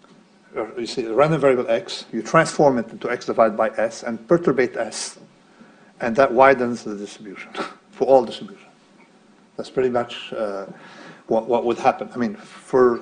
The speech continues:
something called location scale family distribution, but, but pretty much we can generalize for the tail for all distribution. Second point, everything that is averse to uncertainty, volatility, all these things in tail, has to have a nonlinear concave response.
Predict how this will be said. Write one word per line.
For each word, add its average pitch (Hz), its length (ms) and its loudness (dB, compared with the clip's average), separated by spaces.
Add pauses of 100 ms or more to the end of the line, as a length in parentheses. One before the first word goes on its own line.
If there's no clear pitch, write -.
(120)
something 143 380 2
called 123 160 2
location 117 400 -4
scale 123 240 -4
family 123 300 -2
distribution, 107 600 -6
but, 98 100 -10 (140)
but - 200 -12
pretty 135 200 -14
much 139 240 -2
we 123 60 -8
can 107 140 -8
generalize 117 460 -2
for - 120 -12
the 98 100 -8
tail 107 240 -6
for 101 140 -12
all 98 140 -8
distribution. 98 560 -16 (880)
Second 147 340 2
point, 113 260 0 (560)
everything 196 440 10
that 139 140 8
is 135 200 -2
averse 139 580 6
to - 180 -4
uncertainty, 113 840 -2
volatility, 107 560 -4
all 107 100 -4
these 107 160 -8
things 113 220 -4
in 110 160 -8
tail, 120 320 2 (340)
has 143 220 8
to 143 100 4
have 135 240 6
a 117 40 -2
nonlinear 120 720 2
concave 113 420 -2
response. - 520 -12